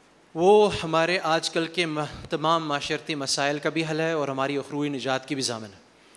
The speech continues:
तो ये बड़े हम सादतमंद हैं। मुझे तो आप लोगों से एक तरह से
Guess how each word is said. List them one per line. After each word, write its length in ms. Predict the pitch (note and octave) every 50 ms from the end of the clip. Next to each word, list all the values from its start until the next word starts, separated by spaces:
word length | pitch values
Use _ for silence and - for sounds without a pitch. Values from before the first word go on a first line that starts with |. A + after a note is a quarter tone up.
| - - - - - - _ _ _
तो 60 | - C3+
ये 80 | D3
बड़े 160 | C#3 D#3 E3
हम 120 | F3 E3+ D#3
सादतमंद 580 | - - C#3+ D3 D#3 D#3 - D#3 D#3 D#3+ D3+
हैं। 260 | D3+ D3 D3+ D#3+ D#3+ - - -
मुझे 200 | C#3 C3+ C3 D#3
तो 100 | D3+ D#3+
आप 260 | D#3+ D3+ C#3+ D3+ D3+ D#3+
लोगों 220 | D#3+ D#3+ E3 E3
से 480 | E3 - F3+ F3 F3 E3+ E3 E3 D#3+ - - - - - -
एक 140 | D#3 D3 D3+
तरह 120 | E3 D#3+
से 340 | D3+ - - D#3+ D#3 D#3+ D#3